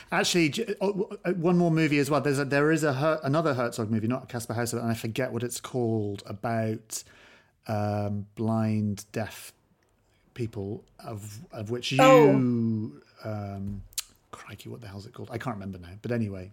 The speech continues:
Speaker 1: you could, people,
Speaker 2: There are no,
Speaker 1: people
Speaker 2: there
Speaker 1: can
Speaker 2: are a
Speaker 1: Google it.
Speaker 2: number, there are a number of those
Speaker 1: Talking
Speaker 2: that
Speaker 1: about
Speaker 2: are,
Speaker 1: tactile,
Speaker 2: are fascinating.
Speaker 1: tactile, tactile language. Yeah, yeah, yeah, yeah. There you go, listeners.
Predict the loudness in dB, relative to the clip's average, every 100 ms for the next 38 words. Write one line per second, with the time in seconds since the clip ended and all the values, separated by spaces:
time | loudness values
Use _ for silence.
0 | -16 -14 -12 -2 6 10 10 10 10 10
1 | 10 12 10 10 8 6 4 4 6 6
2 | 8 6 6 8 6 6 8 8 8 8
3 | 8 8 4 4 4 4 4 6 6 6
4 | 4 4 2 0 -6 -4 -2 0 -2 -4
5 | -10 -10 -8 -8 -14 -14 -10 -8 -8 -10
6 | -6 0 2 4 4 4 2 0 -4 -6